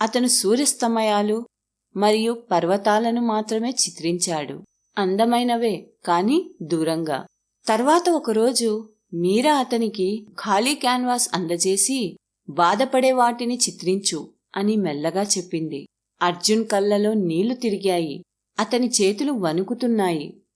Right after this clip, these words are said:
కాని అతను గీయడం ప్రారంభించాడు. అతను పగిలిన అద్దం, నవ్వుతూన్న ముఖం వెనక నీడ మరియు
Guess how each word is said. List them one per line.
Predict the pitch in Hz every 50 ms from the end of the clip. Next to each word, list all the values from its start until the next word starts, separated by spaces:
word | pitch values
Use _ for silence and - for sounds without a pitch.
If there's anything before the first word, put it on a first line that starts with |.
| _ _ _ -
కాని | 180 170 165 170 180 220 262 - - _ _ _ _ _
అతను | 220 233 226 262 262 269
గీయడం | 226 165 160 170 175 196 226 247 254 294
ప్రారంభించాడు. | 285 - 208 175 156 156 170 202 214 208 202 180 170 - 180 165 156 139 147 - - - _ _ _ _ _ _ _ -
అతను | 233 254 247 294 285 311
పగిలిన | 311 - 214 180 175 185 220 247 277 285
అద్దం, | 285 - - 175 170 160 160 196 202 214 240 254 - - _ _ _ _ -
నవ్వుతూన్న | 180 185 185 180 165 202 247 233 277 277 302 302 311 311
ముఖం | 294 254 220 196 - - 226 226 233
వెనక | 233 226 220 233 220 -
నీడ | 240 233 220 190 165 165 180 180 190 185 185 208 208 - _ _ _ _ _ _ _ _ _ -
మరియు | 196 220 233 240 247 233 220 220 233 254 247